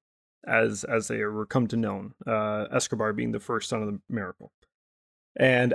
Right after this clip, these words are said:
as they tried to climb the ash, the weight of their guilt pulled them down through it. And it would start causing deformities on them, turning them into, uh, vile monsters that now roamed the lands of Custodia.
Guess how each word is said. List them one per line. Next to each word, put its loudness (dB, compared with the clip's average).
as 6
they 6
tried 6
to 0
climb 6
the 4
ash, 4
the 0
weight 4
of 2
their 2
guilt 4
pulled 4
them 4
down 0
through 0
it. -12
And 6
it 4
would 4
start 4
causing 4
deformities 0
on 0
them, 4
turning 2
them 2
into, 4
uh, 6
vile 2
monsters -2
that 0
now 0
roamed 6
the 8
lands 6
of -4
Custodia. 2